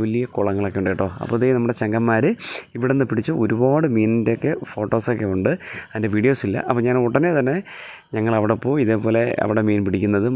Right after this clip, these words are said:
അതുപോലെ അവിടുത്തെ സ്ഥലങ്ങളെല്ലാമായിട്ട് നല്ല അടിപൊളിയായിട്ടുള്ള വീഡിയോ ഞാൻ ഉടനെ പോസ്റ്റ് ചെയ്യുന്നതായിരിക്കും. അപ്പോൾ ദേ ഇപ്പോൾ നമ്മളെ ചങ്കന്മാർ പിടിച്ച കുറച്ച് നല്ല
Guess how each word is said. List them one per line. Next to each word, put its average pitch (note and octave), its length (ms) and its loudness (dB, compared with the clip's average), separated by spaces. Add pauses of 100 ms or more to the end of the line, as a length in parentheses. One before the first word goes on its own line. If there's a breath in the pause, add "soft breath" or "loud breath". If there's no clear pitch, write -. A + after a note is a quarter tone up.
അതുപോലെ G#2 280 0
അവിടുത്തെ G2+ 280 -2
സ്ഥലങ്ങളെല്ലാമായിട്ട് G#2 880 0 (640 loud breath)
നല്ല B2 200 -2
അടിപൊളിയായിട്ടുള്ള D3+ 960 0
വീഡിയോ A2 240 4
ഞാൻ A2+ 160 2
ഉടനെ A#2+ 220 2 (120)
പോസ്റ്റ് A#2 240 0
ചെയ്യുന്നതായിരിക്കും. G#2 480 0 (380 loud breath)
അപ്പോൾ A#2+ 160 -4
ദേ C3 100 2
ഇപ്പോൾ C#3 140 0
നമ്മളെ C3+ 260 0
ചങ്കന്മാർ C3 360 2 (100)
പിടിച്ച A2+ 160 0 (100)
കുറച്ച് A#2+ 260 -2
നല്ല A#2+ 120 0